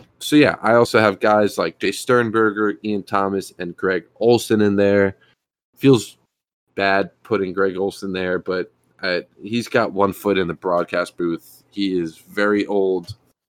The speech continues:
always injured, and does not move very well. So I just put him any higher. My next tier, uh, in order from bottom to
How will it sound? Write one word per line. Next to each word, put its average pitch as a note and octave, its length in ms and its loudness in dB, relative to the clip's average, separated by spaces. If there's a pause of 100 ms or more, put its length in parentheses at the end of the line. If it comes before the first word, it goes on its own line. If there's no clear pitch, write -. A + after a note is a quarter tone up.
(200)
always A#2+ 420 0
injured, G2+ 560 -2 (440)
and F#2 280 -14
does G#2 240 -6
not F#2 260 -6
move F2+ 180 -6
very F2 260 -4
well. E2 380 -8 (100)
So F2 280 -10
I E2+ 160 -10
just - 300 -16 (500)
put F#2 180 -6
him F2 140 -8
any E2 140 -10
higher. E2 420 -4 (1500)
My G2 200 0
next F#2+ 460 -4
tier, G#2 440 2 (600)
uh, F2+ 280 2
in F2 340 -4
order A#2 340 6
from E2 340 -8
bottom E2 320 -2
to - 100 -20